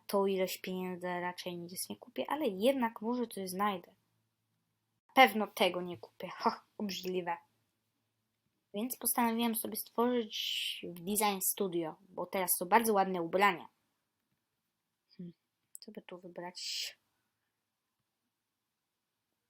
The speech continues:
Może tą koszulkę. Taka szkolna. Skupmy. Gotowe.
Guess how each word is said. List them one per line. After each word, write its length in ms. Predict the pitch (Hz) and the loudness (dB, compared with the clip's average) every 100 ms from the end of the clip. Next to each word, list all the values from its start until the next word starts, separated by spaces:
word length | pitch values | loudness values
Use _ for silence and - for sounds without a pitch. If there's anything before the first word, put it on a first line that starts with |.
| _ _ _ _ _ _ _ - | _ _ _ _ _ _ _ -12
Może 360 | 381 320 220 196 | -2 0 0 -4
tą 380 | - 180 120 - _ _ - | 2 2 2 -6 _ _ -12
koszulkę. 560 | - - - - - _ _ _ _ _ _ _ _ - | -12 -12 -20 -20 -20 _ _ _ _ _ _ _ _ 0
Taka 240 | 254 214 | 2 2
szkolna. 640 | - - 226 190 175 185 - _ - - - - | 0 8 10 10 6 -2 -4 _ -18 -14 -14 -8
Skupmy. 1000 | - - - - 220 202 - 180 277 - _ _ _ _ _ - | -4 0 -2 -2 -10 -10 -4 0 0 -2 _ _ _ _ _ -18
Gotowe. 520 | 190 202 208 208 - | -2 0 2 2 0